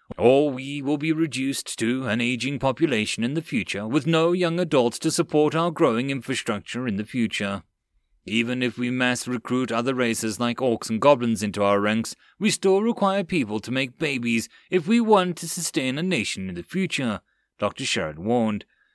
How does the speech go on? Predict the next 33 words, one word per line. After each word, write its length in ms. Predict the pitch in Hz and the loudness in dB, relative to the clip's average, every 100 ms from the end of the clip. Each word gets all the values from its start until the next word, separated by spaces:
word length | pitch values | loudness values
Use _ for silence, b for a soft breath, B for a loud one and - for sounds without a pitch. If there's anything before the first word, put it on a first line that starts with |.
| - | -4
"I 60 | |
will 160 | 104 143 | 0 2
advise 480 | 165 147 170 156 151 | 2 2 2 2 0
that 80 | 165 | 0
we 160 | 170 | 0
implement 420 | 170 160 170 175 | 0 -2 0 -2
measures 400 | 170 170 127 147 - | -2 -2 0 -2 0
to 100 | 160 | -2
encourage 440 | 170 156 170 165 | 0 0 0 0
people 260 | 156 120 120 | 0 0 -4
to 100 | 120 | -4
start 360 | - 143 151 | 0 2 2
making 360 | 156 123 131 151 | 0 -2 -2 -2
babies 340 | 131 87 82 | -2 -4 -6
soon." 480 | - 156 143 120 110 _ _ _ _ _ _ _ _ | -4 -2 -2 -2 -4 _ _ _ _ _ _ _ _
"Got 240 | - 233 180 | 0 2 4
it," 240 | 180 - - | 2 -2 -10
Blake 260 | 82 92 - | -6 -6 -4
nodded. 360 | 101 107 123 - _ _ _ | -2 0 -2 -6 _ _ _
"Major 300 | 98 110 113 | -2 -2 -2
Frank, 400 | 123 147 139 131 - b b | -2 -2 -2 -2 -8 b b
this 380 | 196 - - | 2 2 -4
will 160 | 147 202 | 0 0
be 200 | 175 185 | 2 0
the 120 | 180 | 0
last 380 | 202 170 175 165 | 2 2 2 0
batch 240 | 110 92 | -4 -4
of 60 | 87 | -6
recruits 460 | 80 - 98 98 - | -8 -2 0 0 -2
for 120 | 127 | -4
the 100 | 160 | -4
time 360 | - 90 85 | -6 -8 -6
being. 400 | 87 139 123 113 | -4 -2 0 -2